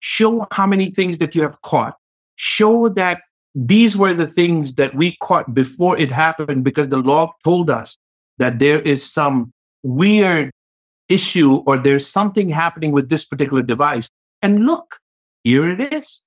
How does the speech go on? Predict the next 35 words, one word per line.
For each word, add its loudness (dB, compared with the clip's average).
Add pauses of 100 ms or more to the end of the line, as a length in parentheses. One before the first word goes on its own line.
(220)
This -4
is 0
what 0
we 4
saw, 0 (180)
and 2
we 0
took -2
it 2
off 0
the -2
network. -4 (460)
I -2
think, 2 (460)
you 2
know, 2
a 0
lot 2
of 0
the 0
technologists, -4 (420)
I'm 0
included, -2 (420)
are 0
really 2
introvert. 0 (420)
We 4
went 2
to -4
school 0 (240)
to -2
do 2
mathematics, 0
computer 0
science. -4